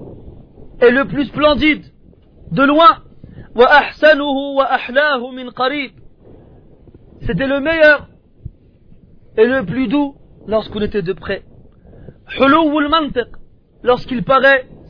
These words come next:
c'était sucré. Lorsqu'il parlait, pardon, c'était sucré. Il ne parlait pas pour ne rien dire. Et lorsqu'il parlait,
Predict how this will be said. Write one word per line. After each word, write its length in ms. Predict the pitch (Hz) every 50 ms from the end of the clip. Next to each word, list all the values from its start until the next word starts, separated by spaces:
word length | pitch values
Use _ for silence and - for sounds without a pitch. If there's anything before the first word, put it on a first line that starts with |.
| - -
c'était 440 | 214 214 160 - 226 220 208 - _ _ _ -
sucré. 560 | - - - - 156 165 - - 214 196 170 - - - -
Lorsqu'il 340 | 202 214 214 - - 254 214
parlait, 300 | - - 240 254 269 269
pardon, 380 | 262 254 240 240 233 262 262 269 _ _ _ _ _ _ - _ _ _ _ _ _
c'était 600 | _ - 233 226 220 - 247 240 240 226 - - _
sucré. 600 | _ - - - 269 226 - - 254 233 - - - - - - _ - - - - - - - - - - - - - - - - - - - - - - - -
Il 140 | - 233 240
ne 120 | 262 285 285
parlait 360 | 285 302 294 294 302 302 214
pas 180 | 302 320 320
pour 180 | 302 277 269 294
ne 60 | 285
rien 240 | 285 269 285 285 285
dire. 280 | 220 302 320 269 - - _ _ _ _ _ _ _ _ _ _ _ _ _ _ _ - - - - - - - - - - - - - - - - - - - - - - - - - - -
Et 100 | - 240
lorsqu'il 400 | 269 302 277 - - - 285 262
parlait, 500 | - 285 285 262 285 302 302 302 294 294